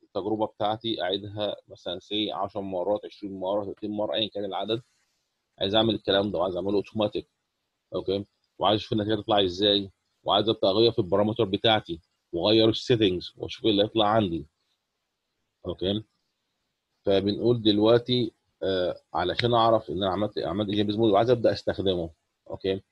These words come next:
ابدا استخدمه ازاي؟ ازاي ابدا اعمل التجارب ديت بشكل سهل وبسيط؟ عندي طريقتين، نكتب، اكتبها كود يستخدم التولز اللي موجوده جوه النت لوجو زي البيهيفير سبيس.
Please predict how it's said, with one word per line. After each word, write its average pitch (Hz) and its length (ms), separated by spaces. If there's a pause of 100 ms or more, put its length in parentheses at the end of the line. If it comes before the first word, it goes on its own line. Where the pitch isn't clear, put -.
(380)
ابدا 104 160
استخدمه 104 400
ازاي؟ 90 400 (760)
ازاي 107 200
ابدا 117 160
اعمل 113 400
التجارب 98 480
ديت 110 280
بشكل 107 380
سهل 113 460
وبسيط؟ 98 560 (340)
عندي 98 240
طريقتين، 110 440
نكتب، 104 260
اكتبها 104 380
كود 127 340 (720)
يستخدم 107 580
التولز 113 440
اللي 107 120
موجوده 95 500
جوه 98 200
النت 101 280
لوجو 110 380
زي 98 180
البيهيفير 92 420
سبيس. - 520